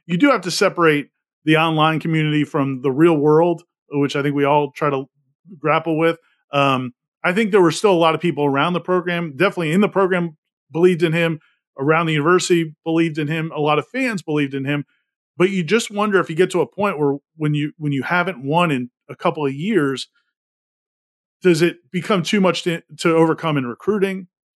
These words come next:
And now if it's too much to overcome in recruiting, is it too much to, to, to keep people coming to the games? And then once you start having, you know, that Coach Bowden, the reason Coach Bowden got let go was because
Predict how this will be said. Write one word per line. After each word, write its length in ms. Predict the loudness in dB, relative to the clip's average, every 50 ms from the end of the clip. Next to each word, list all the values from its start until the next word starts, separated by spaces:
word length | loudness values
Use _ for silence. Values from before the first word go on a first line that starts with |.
| _ -4
And 120 | 0 0
now 200 | 2 2 2 2
if 120 | 0 -2 -4
it's 220 | -10 -10 -12 -8
too 100 | -4 -2
much 200 | -2 -2 -2 -4
to 100 | -8 -4
overcome 420 | -4 -2 -2 -2 -4 -4 -4 -6
in 80 | -4 -6
recruiting, 520 | -6 -10 _ -4 -2 -2 -2 -2 -2 -4
is 140 | -6 -6 -8
it 120 | -8 -8 -8
too 80 | -6
much 240 | -6 -6 -6 -6 -6
to, 220 | -4 -4 -4 -4 -8 _ _ _ _ _ _ 2
to, 300 | 4 4 4 4 2 -4 _ _ -4
to 120 | -4 -4 -4
keep 440 | -4 -8 -4 -4 -4 -4 -4 _ _
people 260 | -4 -4 -4 -4 -6
coming 300 | -6 -4 -2 0 -2 -2
to 100 | -2 -2
the 100 | -4 -4
games? 600 | -4 -4 -6 -4 -2 -4 -4 -4 -6 -10 -14 -18 _ _ _ _ _ _ _ -4
And 120 | 0 0
then 160 | 2 2 2
once 180 | 0 0 -2 -2
you 100 | -4 -4
start 260 | -2 -2 -2 0 2
having, 420 | 2 2 2 0 -2 -6 -6 -8 -6
you 100 | -2 -2
know, 140 | -2 0 -2
that 140 | -4 -6 _ _ _ _
Coach 220 | 0 0 0 0 0
Bowden, 300 | 0 2 2 2 2 0
the 80 | -2
reason 260 | -2 -4 -4 -4 -6 -4
Coach 200 | -4 -6 -4 -2
Bowden 380 | 0 0 0 0 -2 -8 -10 _ _ _ _ -6
got 200 | -4 -2 -2 -2
let 200 | -4 -6 -6 -4
go 240 | -2 0 0 2 2
was 180 | 0 -2 -4
because 400 | -4 -8 -8 -4 -4 -4 -4 -4